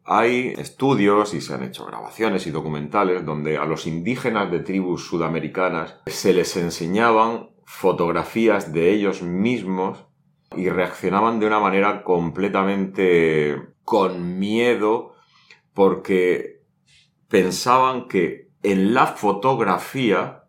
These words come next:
estaba capturada su alma. Y esto conecta directamente con lo que acabas de decir, ¿no? De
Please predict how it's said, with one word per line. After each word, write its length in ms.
estaba 500
capturada 840
su 440
alma. 720
Y 120
esto 480
conecta 840
directamente 600
con 100
lo 100
que 80
acabas 380
de 140
decir, 440
¿no? 340
De 580